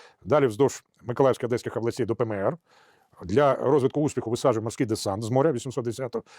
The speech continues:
бригаду морської піхоти». Я його питаю: «Програму можете показати?» Він каже: «Вона зникла».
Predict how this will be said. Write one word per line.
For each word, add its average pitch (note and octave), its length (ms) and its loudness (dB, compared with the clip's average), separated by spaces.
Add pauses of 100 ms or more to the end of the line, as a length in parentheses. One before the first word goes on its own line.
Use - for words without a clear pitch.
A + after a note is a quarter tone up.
бригаду B2 260 4
морської A#2 300 -4
піхоти». G#2+ 400 -6 (800)
Я B2+ 120 4
його C#3+ 200 4
питаю: B2+ 320 2
«Програму C3 340 4
можете D#3+ 240 2
показати?» G#2 320 -2
Він A#2 60 -8
каже: C#3+ 180 2
«Вона D#3+ 200 2
зникла». C3 360 2